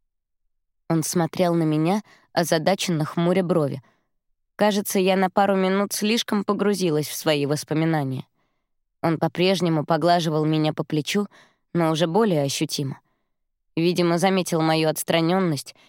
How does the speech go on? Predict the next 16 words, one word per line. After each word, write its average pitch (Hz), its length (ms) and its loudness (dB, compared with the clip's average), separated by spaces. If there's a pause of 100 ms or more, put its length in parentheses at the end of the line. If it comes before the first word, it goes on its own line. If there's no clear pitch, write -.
(100)
и 196 100 -2
так 226 300 -2
пытался 202 540 0
вернуть 180 440 0
меня 165 240 0
с - 140 -6
небес 170 320 0
на 185 160 0
землю. 135 380 -6 (1300)
"Ты 170 100 -4
куда 180 280 -2
пропала?" 185 560 -4 (720)
Саша 165 360 0
улыбнулся 156 580 0
краем 151 320 0
рта. - 300 -8